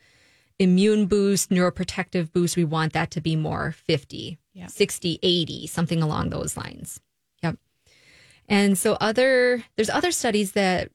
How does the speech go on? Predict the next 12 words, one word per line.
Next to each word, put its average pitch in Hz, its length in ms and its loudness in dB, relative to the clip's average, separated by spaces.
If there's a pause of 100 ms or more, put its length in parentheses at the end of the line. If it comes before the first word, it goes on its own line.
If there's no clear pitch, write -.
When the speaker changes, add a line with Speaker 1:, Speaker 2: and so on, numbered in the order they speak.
Speaker 1:
report 185 520 0
that 170 140 0
vitamin 185 380 4
D 180 140 2
deficiency 175 680 0
is 165 100 0
often 160 360 -2
found 160 440 0
in 160 260 0 (120)
patients 165 360 -4
with 277 140 -4
Parkinson's. 175 720 0